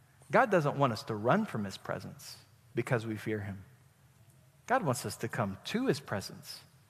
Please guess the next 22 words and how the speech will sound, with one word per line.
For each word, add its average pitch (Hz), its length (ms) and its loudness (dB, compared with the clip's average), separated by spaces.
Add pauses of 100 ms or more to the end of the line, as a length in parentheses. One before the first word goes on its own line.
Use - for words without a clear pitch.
(140)
because 175 400 0
we 135 100 -2
fear 110 240 -4
him. 90 220 -12 (680)
And 147 100 2
the 147 80 4
closer 196 400 4
we 202 120 6
get, 220 300 6 (400)
and 135 80 2
the 147 40 8
more 156 200 8
real 180 320 8
God 196 260 8
is 196 160 6
to - 160 2
us, 196 400 2 (220)
the 151 60 6
less 170 280 6
we 175 80 0
want 175 240 2
what? 185 300 2